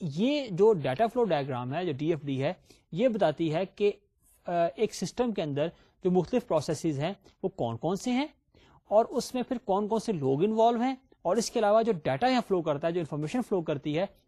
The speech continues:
وہ کیسے چلتی ہے۔ اس سے آپ کو system کی working کا اندازہ ہوتا ہے۔ یہ different، آ، characteristics ہیں اس کی، آ، ڈی ایف ڈی کی۔ آ، اس میں لکھا ہوا ہے simple and intuitive, not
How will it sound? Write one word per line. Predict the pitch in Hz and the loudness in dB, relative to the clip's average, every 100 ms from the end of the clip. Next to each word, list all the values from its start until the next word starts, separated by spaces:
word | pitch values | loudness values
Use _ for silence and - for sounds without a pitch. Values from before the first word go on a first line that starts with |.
| 202 | -8
وہ | |
کیسے | - 190 214 202 - | -2 0 2 0 0
چلتی | - 120 - 123 | -14 -12 -12 -16
ہے۔ | 135 _ - - - | -16 _ -20 -20 -8
اس | 269 | -8
سے | - 285 - | -4 -4 0
آپ | 190 202 | 0 0
کو | 240 | -2
system | - 208 - 208 | -2 -6 -4 -6
کی | - | -4
working | 175 143 139 160 | -2 -2 -4 -8
کا | 143 196 - - | -6 -8 -8 -10
اندازہ | 139 117 117 | -6 -6 -6
ہوتا | 113 110 - | -8 -12 -18
ہے۔ | - - _ _ _ _ _ | -20 -20 _ _ _ _ _
یہ | 175 185 196 | 4 4 4
different، | 151 156 - 185 175 185 | 2 -4 -4 -4 -4 -2
آ، | 170 165 160 | -2 -2 -2
characteristics | 151 135 160 190 - | -4 -4 -8 -8 -8
ہیں | 180 175 - | -8 -8 -10
اس | 165 - | -16 -12
کی، | 156 147 139 | -8 -6 -4
آ، | 139 | -6
ڈی | 131 131 135 | -6 -6 -4
ایف | 156 | -4
ڈی | 135 139 | -4 -6
کی۔ | 202 214 _ - _ _ _ _ | -8 -10 _ -20 _ _ _ _
آ، | 160 | 0
اس | 156 151 151 | 2 0 -2
میں | 170 | -4
لکھا | 170 | 0
ہوا | 165 | 0
ہے | 156 151 | 0 -4
simple | 143 160 156 | -4 -2 0
and | 147 | 0
intuitive, | 139 156 143 151 151 | -2 -2 -2 -4 -2
not | 143 | -4